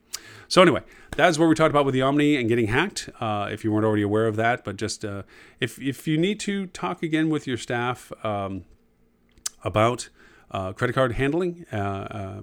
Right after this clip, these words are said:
obviously if you're in a brand relationship, raise the question, "Hey, can we advance our technology so that maybe we don't turn into the next news item of information that was hacked?"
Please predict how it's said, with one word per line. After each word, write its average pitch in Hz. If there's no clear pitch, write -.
obviously 117
if 113
you're 113
in 107
a 98
brand 107
relationship, 120
raise 269
the 131
question, 98
"Hey, 127
can 135
we 285
advance 110
our 117
technology 117
so 113
that 104
maybe 127
we 113
don't 123
turn 113
into 113
the 104
next 90
news 110
item 120
of 107
information 110
that 117
was 113
hacked?" 120